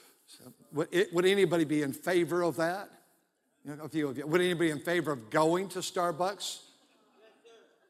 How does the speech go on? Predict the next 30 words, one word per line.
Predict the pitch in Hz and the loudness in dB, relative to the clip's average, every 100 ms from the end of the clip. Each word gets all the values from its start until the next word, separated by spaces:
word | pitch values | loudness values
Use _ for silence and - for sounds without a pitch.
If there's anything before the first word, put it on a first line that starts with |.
| _ | _
Yeah, | 143 139 | -6 -6
that's | 135 | -4
what | 156 | -2
I | 147 | -2
thought. | 170 143 123 - - _ _ _ | 0 -2 -4 -14 -20 _ _ _
Just | 147 143 | -8 -6
the | 160 | -2
heathen, | 160 185 139 123 | -2 -2 -2 -6
all | 127 139 | -6 -2
right? | 143 151 160 | -2 -2 -4
So | - 135 | -6 -4
there | 139 175 | -4 -4
we | 180 | -4
go. | 151 147 147 147 - - _ _ _ | -4 0 0 -2 -12 -20 _ _ _
We're | 139 151 | -2 0
gonna | 131 117 | 0 -2
stay, | - 247 220 170 | 8 10 10 6
and | 175 160 | 0 0
we're | 165 | 2
not | 180 185 | 4 6
having | 175 165 151 | 6 4 0
Starbucks | - 185 160 143 143 - | 0 2 2 0 -2 -2
in | 147 143 | -2 0
the | |
auditorium. | 139 143 123 - 226 170 104 - - - - - _ _ _ - | 2 2 2 8 10 8 4 -12 -20 -20 -20 -20 _ _ _ 2
But, | 175 170 | 2 4
uh, | 190 160 131 - - | 4 4 0 -12 -2
so | - 240 | 8 10
Ezra, | 226 269 247 190 262 262 220 - - - _ _ _ _ _ | 12 12 10 10 10 10 8 -2 -20 -20 _ _ _ _ _
Nehemiah, | 170 180 175 160 147 139 143 | 0 2 2 2 2 2 -2